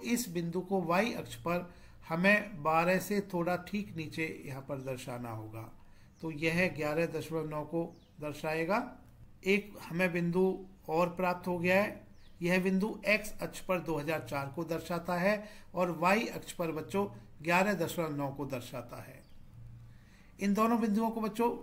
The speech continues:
मिला लेते हैं, तो यह एक रेखा, हमें रेखाखंड मिल गया है। अब बच्चों, आगे तालिका में दिया गया है, वर्ष दो हज़ार पाँच के लिए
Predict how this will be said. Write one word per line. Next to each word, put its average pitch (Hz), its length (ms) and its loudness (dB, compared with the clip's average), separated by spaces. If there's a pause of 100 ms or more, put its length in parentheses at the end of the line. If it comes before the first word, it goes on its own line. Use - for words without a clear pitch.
(100)
मिला 165 220 0
लेते 180 260 0
हैं, - 440 0 (300)
तो 185 240 -2
यह 180 460 2
एक 185 220 0
रेखा, 180 340 0
हमें 190 340 0 (340)
रेखाखंड 175 560 -2
मिल 165 240 -2
गया 175 200 0
है। 180 180 2 (460)
अब 196 80 -2
बच्चों, 254 300 2 (120)
आगे 185 280 2
तालिका 196 440 0
में 202 160 2
दिया 180 240 0
गया 190 220 2
है, 214 380 0 (260)
वर्ष 202 260 2
दो 170 200 0
हज़ार 196 240 4
पाँच 170 340 -2
के 180 120 -2
लिए 196 240 2